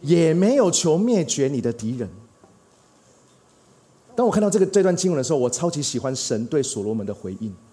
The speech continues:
原来神知道人会为自己求什么，人会为自己求钱财、权力，人会为自己求讨厌的人离开。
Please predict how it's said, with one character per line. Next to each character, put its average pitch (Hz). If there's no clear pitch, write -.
原 175
来 190
神 147
知 -
道 143
人 120
会 160
为 143
自 -
己 101
求 98
什 -
么， 87
人 131
会 170
为 160
自 151
己 120
求 104
钱 120
财、 107
权 98
力， 104
人 151
会 214
为 208
自 196
己 156
求 131
讨 117
厌 147
的 127
人 110
离 107
开。 107